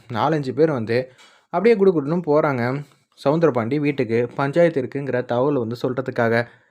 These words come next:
"எசக்கி சாப்பிட்றீங்கிற" மாதிரி அந்த இடத்துல வந்து நம்ம பாக்கியம் வந்து தட்டு நிறையா சாப்பாடு, பீட்ரூட் காயோட வந்து எடுத்துட்டு போறாங்க தட்டுல. அப்பன்னு பார்த்து, "எனக்கெல்லாம் சாப்பாடு வேணாம், ஒண்ணு வேணாம்." "ஏண்டி கோவக்காரி,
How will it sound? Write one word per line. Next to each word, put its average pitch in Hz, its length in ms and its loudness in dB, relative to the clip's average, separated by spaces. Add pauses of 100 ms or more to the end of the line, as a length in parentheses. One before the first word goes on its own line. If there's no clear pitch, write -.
(160)
"எசக்கி 185 440 0
சாப்பிட்றீங்கிற" 170 720 0
மாதிரி 120 260 -2 (120)
அந்த 143 200 -8
இடத்துல 147 280 -2
வந்து 113 260 -4
நம்ம 127 240 -6
பாக்கியம் 131 440 -2
வந்து 110 200 -2 (640)
தட்டு 180 220 0
நிறையா 185 280 4
சாப்பாடு, 165 540 0
பீட்ரூட் 156 420 -2
காயோட 135 420 2
வந்து 123 220 -2 (160)
எடுத்துட்டு 139 320 -8
போறாங்க 117 300 -2 (360)
தட்டுல. 135 320 -4 (600)
அப்பன்னு 202 280 0
பார்த்து, 175 220 2
"எனக்கெல்லாம் 156 360 0
சாப்பாடு 165 360 2
வேணாம், 143 260 -2
ஒண்ணு 147 160 -2
வேணாம்." 135 280 -2 (260)
"ஏண்டி 185 320 2
கோவக்காரி, 165 520 2